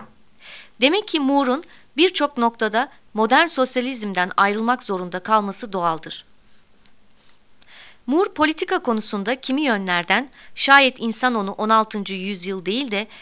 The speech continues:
yirminci yüzyıl ölçülerine göre değerlendirecek kadar akılsızsa, bize bir gerici gibi gelir. Proletaryanın gelişmemişliği nedeniyle o her çeşit halk hareketinin karşısındaydı ve meşruti monarşiyi savunuyordu.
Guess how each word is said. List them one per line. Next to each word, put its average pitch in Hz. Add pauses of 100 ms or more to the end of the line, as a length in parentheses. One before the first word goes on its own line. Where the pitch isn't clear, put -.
(140)
yirminci 233
yüzyıl 196
ölçülerine 196
göre 170
değerlendirecek 185
kadar 170
akılsızsa, 185 (420)
bize 240
bir 262
gerici 220
gibi 170
gelir. 156 (680)
Proletaryanın 294
gelişmemişliği 190
nedeniyle 202 (340)
o 240
her 311
çeşit -
halk 262
hareketinin 196
karşısındaydı 165 (420)
ve 208
meşruti 226
monarşiyi 208
savunuyordu. 165